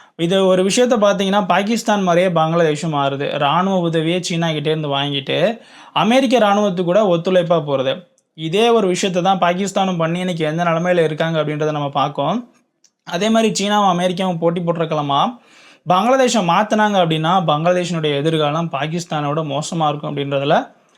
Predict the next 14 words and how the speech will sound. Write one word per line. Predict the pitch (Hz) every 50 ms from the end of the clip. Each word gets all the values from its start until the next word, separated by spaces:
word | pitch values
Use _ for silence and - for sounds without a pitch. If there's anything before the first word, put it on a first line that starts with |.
| _ _
சந்தேகமே | _ - 170 175 190 208 214 220 214 214
கிடையாது. | 185 165 147 135 131 127 - - - _ _ _ _ _ _ _ _ _ _ -
அ, | 147
ஷேக் | 160 147 143 - 190 214 226 247
ஹசீனா | 233 226 233 233
இந்தியாவுக்கு | 220 196 196 190 214 214 220 202 185 180
ஆதரவா | 185 196 190 202 196 190 180
இருந்தாங்க. | 175 175 170 165 180 196
இந்திய | 185 170 170 170 170 202 196
உதவியோட | 180 180 175 185 180 180 165 170 156 -
மிகப்பெரிய | 170 160 165 180 180 196 196 196 185
வளர்ச்சியா | 170 165 156 - - 185
பங்களாதேஷ் | 175 165 151 151 156 160 165 165 170 170
அடைஞ்சுது. | 143 143 147 151 147 139 135 156 170